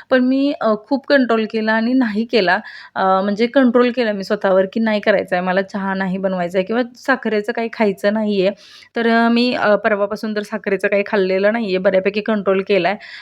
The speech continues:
आणि, अ, हे मी बनवलं होतं वांग्याचं भरीत. हे असं मी म्हटलं ना थोडं हेल्दी पण चमचमीत पण, अशा गोष्टी मला खायची सवय आहे. हे मी बनव-,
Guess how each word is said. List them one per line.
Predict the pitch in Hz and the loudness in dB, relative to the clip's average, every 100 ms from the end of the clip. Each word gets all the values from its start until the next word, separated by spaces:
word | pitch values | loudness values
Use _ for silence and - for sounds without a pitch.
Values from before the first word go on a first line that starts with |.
| - | -2
आणि, | 202 202 220 220 226 | 0 0 0 2 2
अ, | 226 | 2
हे | 202 220 | 2 0
मी | 220 | 0
बनवलं | 214 214 202 | -2 0 0
होतं | 202 214 | 0 0
वांग्याचं | 208 196 185 208 | 0 0 -4 -4
भरीत. | 202 202 190 208 | -6 -6 -4 0
हे | |
असं | 214 - - - 220 - | 0 0 -4 -4 -4 -4
मी | 208 220 | -8 -4
म्हटलं | 220 226 226 214 | -2 -2 0 0
ना | |
थोडं | 208 220 214 | 0 -2 0
हेल्दी | 220 214 202 214 | 0 -2 -2 -2
पण | 214 214 220 | 0 0 -2
चमचमीत | 220 220 190 190 190 - | 0 -2 0 -2 -4 -4
पण, | 190 190 - - - | -4 -4 -16 -8 -6
अशा | 214 214 | -4 -4
गोष्टी | 214 - | -4 -6
मला | 220 220 220 | -4 -2 0
खायची | 196 - - | -2 -4 -8
सवय | 214 202 | -2 2
आहे. | 202 | 4
हे | 208 214 | 2 0
मी | 214 | -2
बनव-, | 202 214 202 196 | 0 0 0 -8